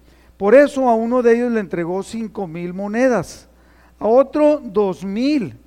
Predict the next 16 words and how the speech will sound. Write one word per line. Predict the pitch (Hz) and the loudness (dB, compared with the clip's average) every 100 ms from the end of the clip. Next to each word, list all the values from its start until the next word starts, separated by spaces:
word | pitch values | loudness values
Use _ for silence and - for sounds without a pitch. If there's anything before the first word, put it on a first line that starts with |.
| _ _ | _ _
y | 185 | -2
a | 190 | 0
otro | 180 196 240 240 | 0 -4 -6 -4
mil". | 269 277 160 _ _ _ - | -4 -6 -8 _ _ _ -6
O | |
sea, | 196 185 | 0 0
de | |
acuerdo | 180 185 208 214 262 | 0 -2 -2 0 0
a | |
la | 240 | -2
capacidad | 226 190 180 156 185 170 202 | -4 -8 -8 -8 -4 -2 -2
de | 214 | -2
cada | 233 240 | -2 -2
uno | 240 233 226 | -4 -6 -4
les | 214 175 180 | -4 -4 -6
entregó, | 160 - 165 156 170 180 | -10 -8 -6 -4 -6 -6